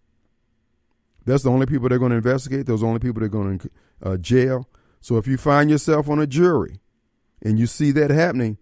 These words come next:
you be the one holdout to upset the apple cart and send those patriots home. Now, if you're gonna say, "Oh, no, we're gonna go by the rules," they're not going by the rules. They've torn up the Constitution. They've torn up the rule of law.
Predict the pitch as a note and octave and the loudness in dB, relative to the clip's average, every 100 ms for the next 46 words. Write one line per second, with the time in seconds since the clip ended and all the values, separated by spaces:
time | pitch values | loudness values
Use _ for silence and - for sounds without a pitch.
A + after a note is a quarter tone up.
0 | _ _ _ _ - A2 C#3+ D3 C3 A2+ | _ _ _ _ -4 2 4 6 4 4
1 | C3 D#3 E3 C3+ - F#3 F3+ D3+ A2+ A2 | 4 4 4 0 2 6 6 6 2 0
2 | - _ _ _ _ _ G#2+ B2 C3+ - | -8 _ _ _ _ _ -4 -2 -2 0
3 | C#3+ - B2 C#3+ A2 - A#2 A2+ A2 G#2 | 0 -2 -2 -2 -4 -2 -2 -2 -6 -2
4 | B2 A2+ A#2 - D3 C3 A2 F#2 - B2 | -2 0 -2 -2 -4 -2 -4 -8 -6 -4
5 | C3 G#2+ G1+ - _ _ _ _ _ _ | -2 -4 -8 -16 _ _ _ _ _ _
6 | _ _ _ _ _ _ _ _ _ _ | _ _ _ _ _ _ _ _ _ _
7 | _ _ _ _ _ _ _ _ _ _ | _ _ _ _ _ _ _ _ _ _
8 | _ - A2+ A2+ C3 D#3 C3+ - C#3+ D3 | _ -4 -2 0 2 4 4 4 6 10
9 | G#3 G#3+ G3+ F#3+ G3 G3 F3+ F#3+ F3 E3+ | 10 10 8 6 6 4 4 6 6 6
10 | E3 D3+ C3+ D#3 D3 B2+ C#3 B2 G#2+ G2 | 6 6 4 4 4 4 2 2 2 2
11 | G2+ F#2 D#2 - _ _ _ _ _ _ | 0 -2 -6 -14 _ _ _ _ _ _
12 | _ _ _ _ _ - B2+ B2+ - D#3 | _ _ _ _ _ -2 0 0 2 4
13 | C#3 C3 - C#3 A#2 A2+ G#2+ B2 A2 G2 | 4 2 -2 -4 -2 -4 -6 -6 -6 -6
14 | F#2 - D3 C#3+ C3+ B2 A#2+ B2+ A#2+ G#2 | -8 -4 0 2 2 -2 -2 0 0 0
15 | G2+ E2 D2 | -2 -4 -8